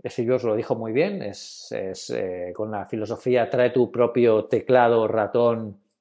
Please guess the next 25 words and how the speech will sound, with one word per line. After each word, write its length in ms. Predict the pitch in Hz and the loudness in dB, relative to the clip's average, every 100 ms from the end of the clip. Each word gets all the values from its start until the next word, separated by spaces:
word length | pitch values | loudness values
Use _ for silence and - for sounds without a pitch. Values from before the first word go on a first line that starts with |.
| _ - | _ -4
y 100 | 139 | 0
ya 160 | 120 117 | 2 2
tienes 260 | 123 110 120 | 0 -4 -4
el 100 | 104 | -4
ordenador, 600 | 98 107 104 120 135 - | -4 -4 0 2 2 -2
eh, 720 | 107 101 98 98 95 95 92 - | -2 0 0 0 -2 -4 -6 -6
eh, 420 | 101 98 104 117 | -4 -2 -4 -4
y, 200 | 131 127 | -4 -2
y 40 | |
monitor 400 | 123 117 113 135 | 0 0 4 4
y 60 | 117 | 6
ya 160 | 120 127 | 4 4
tienes 240 | 123 - | 0 2
el 80 | 117 | 0
ordenador, 460 | 101 107 113 170 | 0 -2 0 0
no 100 | 143 | 0
hace 140 | 107 - | -6 -2
falta, 240 | 123 131 | 0 2
puedes 160 | 113 117 | 2 0
aprovechar 340 | 113 113 123 | 2 2 2
lo 60 | 110 | 2
que 80 | 107 | 2
tengas 240 | 107 110 | -2 -4
en 100 | 107 | -2
casa", 520 | 127 123 165 190 - | 0 2 0 -2 -8